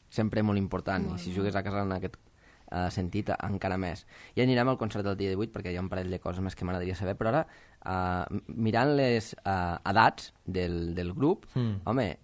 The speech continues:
Speaker 1: del més gran trenta-un al més petit tretze, el més petit el tenim aquí, és el Marc,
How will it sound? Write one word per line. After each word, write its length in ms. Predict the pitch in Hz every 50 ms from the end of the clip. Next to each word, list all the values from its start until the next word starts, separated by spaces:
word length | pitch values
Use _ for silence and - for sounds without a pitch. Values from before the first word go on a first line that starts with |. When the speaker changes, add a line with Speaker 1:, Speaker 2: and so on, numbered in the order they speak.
| -
Speaker 1:
del 960 | - 101 104 98 98 92 92 98 98 95 95 95 92 92 92 92 90 92 92 92
més 200 | 101 110 120 117
gran 340 | - 120 117 117 117 113 107
trenta-un 680 | 104 107 110 110 107 107 98 101 107 120 139 143 135
al 100 | 110 98
més 160 | 98 104 110 -
petit 280 | - 110 - 110 101 -
tretze, 300 | - 101 104 107 127 131
el 60 | 120
més 140 | 110 - -
petit 220 | - - 98 - 87
el 120 | 90 92
tenim 200 | - - 92 90
aquí, 140 | 90 87 107
és 60 | 107 113
el 80 | 104
Marc, 300 | 95 101 131 - - -